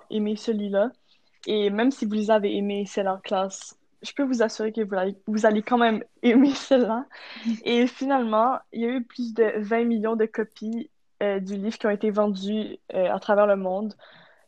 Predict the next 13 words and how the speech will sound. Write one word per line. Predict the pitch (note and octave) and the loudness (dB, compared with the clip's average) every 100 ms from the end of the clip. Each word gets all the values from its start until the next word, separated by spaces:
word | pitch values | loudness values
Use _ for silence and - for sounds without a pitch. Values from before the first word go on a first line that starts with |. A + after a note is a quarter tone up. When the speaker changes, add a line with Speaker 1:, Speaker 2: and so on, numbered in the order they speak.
| _ - | _ -2
Speaker 1:
Et | A#3 A3+ | 2 4
la, | A3 - | 4 4
ma | A3 | 0
source | A3+ - C#4 C4+ | 0 -4 -6 -4
date | A#3 A3+ G#3+ | 0 0 0
de | G#3+ | -2
quelques | A#3 A#3 A#3 G#3 | -4 -2 -2 -2
années, | G3 G3+ | -4 -6
donc | G3+ F#3+ G3 - | -6 -6 -6 -8
maintenant, | G#3 G3+ | -6 -2
il | A3 | -2
doit | G#3 G3 | 0 -2
en, | G3 | -2